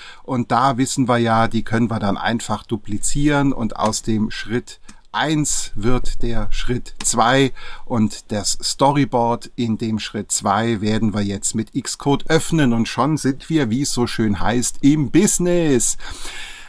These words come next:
Also, dass jetzt Zahl A eine Variable ist und den Wert fünf hat, das haben wir schon geklärt und dass wir dann auch gerne, äh, weil's variabel ist, wieder einen neuen Inhalt zuweisen können, wissen wir auch. Jetzt müssen wir aber einen Schritt weiter gehen.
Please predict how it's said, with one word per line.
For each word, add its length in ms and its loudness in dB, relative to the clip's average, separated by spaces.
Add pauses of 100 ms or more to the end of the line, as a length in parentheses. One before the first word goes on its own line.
Also, 1300 4 (180)
dass 360 2
jetzt 380 0
Zahl 320 2
A 340 4
eine 380 0
Variable 680 2
ist 320 -2
und 200 0
den 240 2
Wert 240 -2
fünf 400 2
hat, 360 4
das 280 0
haben 180 2
wir 100 2
schon 300 2
geklärt 760 2
und 280 2
dass 280 0
wir 180 0
dann 340 2
auch 280 -2
gerne, 500 2 (380)
äh, 520 2
weil's 320 -2
variabel 640 0
ist, 540 2
wieder 300 0
einen 200 2
neuen 240 0
Inhalt 500 4
zuweisen 560 0
können, 320 0
wissen 320 0
wir 180 -2
auch. 300 -4
Jetzt 260 -4
müssen 240 0
wir 60 2
aber 180 0
einen 100 0
Schritt 320 -2
weiter 380 0
gehen. 280 -14